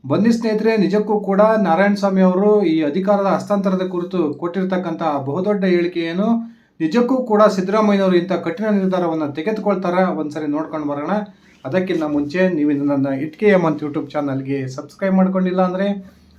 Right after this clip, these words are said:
ದಯವಿಟ್ಟು ಸಬ್ಸ್ಕ್ರೈಬ್ ಮಾಡ್ಕೊಂಡು ಬೆಲ್ ಬಟನ್ನ ಕ್ಲಿಕ್ ಮಾಡಿ. ನಾನು ಕೊಡ್ತಕ್ಕಂಥ ಮಾಹಿತಿ ನಿಮ್ಗೆ ಇಷ್ಟ ಆಗಿದ್ರೆ ಈ ವಿಡಿಯೋಗೆ ಲೈಕ್ ಮಾಡಿ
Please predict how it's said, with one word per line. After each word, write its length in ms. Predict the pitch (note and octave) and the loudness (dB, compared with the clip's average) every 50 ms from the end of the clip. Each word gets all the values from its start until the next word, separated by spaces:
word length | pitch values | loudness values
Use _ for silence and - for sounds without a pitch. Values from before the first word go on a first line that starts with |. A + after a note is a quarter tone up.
| _ - C3+ | _ -6 -2
ದಯವಿಟ್ಟು 400 | C#3 D#3 D#3+ F#3 A3 - - G#3+ | 0 0 0 0 -2 -4 -4 -4
ಸಬ್ಸ್ಕ್ರೈಬ್ 440 | - F#3+ F3 - - - E3+ D#3+ D#3+ | -4 -4 -6 -8 -8 -6 -6 -4 -4
ಮಾಡ್ಕೊಂಡು 380 | D3+ C#3+ C3+ D3 D3 C#3+ C#3+ | -4 -4 -4 -6 -6 -6 -6
ಬೆಲ್ 160 | C#3 D3 C#3+ C#3 | -6 -6 -6 -6
ಬಟನ್ನ 340 | C#3 C#3 C#3+ C#3 C#3 C#3 | -6 -6 -6 -6 -4 -6
ಕ್ಲಿಕ್ 300 | C#3 C3+ C#3+ C#3+ C#3 - | -8 -8 -10 -12 -10 -8
ಮಾಡಿ. 240 | D3 C#3+ C#3+ D3+ E3+ F#3 F#3 F#3+ - - - - _ _ _ _ | -6 -6 -4 -4 -4 -4 -6 -6 -8 -12 -18 -20 _ _ _ _
ನಾನು 120 | - C#3 C3 | -8 -6 -6
ಕೊಡ್ತಕ್ಕಂಥ 500 | C#3 D#3+ D#3+ - G3+ G3 F3+ D#3+ C#3+ D3+ | -4 -4 -2 -2 -2 -2 -2 -4 -2 -2
ಮಾಹಿತಿ 340 | C#3 C#3 C#3 C3+ C3 C3+ C#3 | -2 -2 -2 -4 -4 -4 -4
ನಿಮ್ಗೆ 220 | C3+ C3 C3 C3+ | -2 -2 -2 -4
ಇಷ್ಟ 180 | C#3 - - E3 | -6 -8 -8 -8
ಆಗಿದ್ರೆ 340 | D#3+ D#3 D#3 D3 D#3+ F3 | -6 -6 -6 -6 -6 -4
ಈ 320 | F3+ F3+ F3+ - C#3+ C#3 C3 | -4 -4 -6 -6 -8 -8 -6
ವಿಡಿಯೋಗೆ 420 | B2+ C#3 D3 C#3+ C#3 C3+ B2 A#2+ | -4 -4 -2 -2 -2 -4 -4 -6
ಲೈಕ್ 340 | A#2+ A#2+ B2 D3+ E3 - - | -6 -6 -6 -6 -8 -8 -8
ಮಾಡಿ 500 | D#3+ D#3+ D#3+ D#3+ E3 E3 E3+ E3 - - | -6 -6 -4 -4 -4 -4 -4 -6 -8 -12